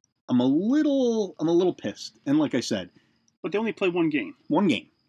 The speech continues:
Speaker 1: But they played a game that they should have easily won. This, this, this should have been a
Speaker 2: Well,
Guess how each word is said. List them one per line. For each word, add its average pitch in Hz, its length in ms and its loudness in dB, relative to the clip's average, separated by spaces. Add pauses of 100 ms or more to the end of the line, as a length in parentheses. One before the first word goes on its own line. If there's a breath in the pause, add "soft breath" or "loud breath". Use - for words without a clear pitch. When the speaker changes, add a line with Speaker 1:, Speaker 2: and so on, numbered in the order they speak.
(160)
Speaker 1:
But 135 140 -2
they 277 80 4
played 196 280 4
a 160 40 6
game 139 480 4
that 117 300 -2
they 113 140 2
should 113 180 0
have 104 120 -2
easily 117 380 4
won. 98 240 -2 (420)
This, 127 300 0
this, - 460 -6 (560)
this 135 100 2
should 139 160 2
have 127 60 2
been 117 120 2
a 104 40 0
Speaker 2:
Well, 98 240 -6